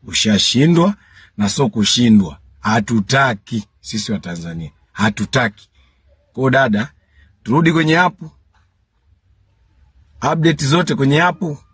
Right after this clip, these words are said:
Sijui ukitaka kuposti nyuchi kwenye app, tukaone kule. Huku, sijui Tanzania, sijui nini, sijui nchi yangu, sijui nini. Ah, ah.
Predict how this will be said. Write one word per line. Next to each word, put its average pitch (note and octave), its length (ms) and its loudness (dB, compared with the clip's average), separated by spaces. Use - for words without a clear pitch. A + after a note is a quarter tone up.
Sijui D3+ 200 -6
ukitaka E3 240 0
kuposti D3+ 500 -2
nyuchi F3+ 340 2
kwenye C3+ 260 2
app, G3 200 0
tukaone C3 440 0
kule. G2 260 -8
Huku, D#3 380 2
sijui D3 200 0
Tanzania, C3 600 2
sijui C3+ 360 2
nini, C3 340 4
sijui C#3+ 200 0
nchi B2 200 -2
yangu, C3+ 360 0
sijui C3+ 300 -2
nini. C#3 280 2
Ah, G#2+ 240 -2
ah. G2+ 60 -2